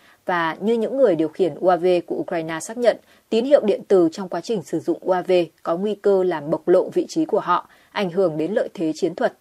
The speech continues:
trong việc ngụy trang và gây bất ngờ của lực lượng bộ binh mà họ đang hỗ trợ. Với sự phụ thuộc của cả hai bên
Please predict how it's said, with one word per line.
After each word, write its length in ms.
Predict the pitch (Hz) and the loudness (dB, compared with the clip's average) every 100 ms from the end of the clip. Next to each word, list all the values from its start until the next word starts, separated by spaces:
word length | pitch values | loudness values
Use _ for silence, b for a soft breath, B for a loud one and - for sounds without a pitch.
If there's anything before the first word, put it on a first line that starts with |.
| _ | _
trong 180 | - 180 | -8 -4
việc 140 | 170 160 | -2 -2
ngụy 180 | 180 - | -2 -2
trang 280 | - 196 180 - b - | -2 -4 -4 -10 b 0
và 120 | 214 | 2
gây 140 | 233 | 2
bất 180 | 226 285 | -2 -2
ngờ 260 | 220 190 160 | 2 2 2
của 80 | - | 0
lực 160 | 160 156 | -2 2
lượng 220 | - - | 0 0
bộ 80 | 170 | 0
binh 280 | 185 196 175 _ | 4 4 4 _
mà 160 | 170 160 | -10 -8
họ 200 | 175 - | -8 -6
đang 220 | 170 165 | -4 -4
hỗ 160 | 170 151 | -6 -4
trợ. 200 | 233 - - b b b b b | -4 -4 -8 b b b b b
Với 160 | 196 196 | 2 2
sự 180 | 233 | -2
phụ 180 | 196 - - | -4 -6 0
thuộc 220 | 190 - | 0 0
của 100 | 156 | -8
cả 120 | 156 | -8
hai 180 | 160 175 | -10 -2
bên 260 | 185 180 | 0 0